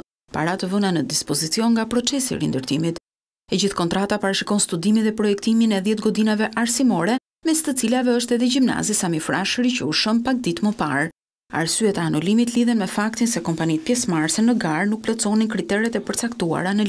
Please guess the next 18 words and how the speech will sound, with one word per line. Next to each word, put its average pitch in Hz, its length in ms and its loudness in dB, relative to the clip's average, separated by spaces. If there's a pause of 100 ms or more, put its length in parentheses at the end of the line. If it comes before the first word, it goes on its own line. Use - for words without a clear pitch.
ligj. 151 240 -2 (540)
Burime 302 320 4
nga 269 160 4
bashkia 262 320 2
thonë 269 320 2
se 240 160 2
firmat 233 400 2
pjesëmarrëse 254 560 0
kanë 214 160 0
patur 226 240 0
mungesa 202 480 2
në 170 60 0 (100)
dokumentacion 220 800 2 (300)
për 170 140 -2
shkak 214 280 0
edhe 196 160 2
të 170 80 0
situatës 202 560 0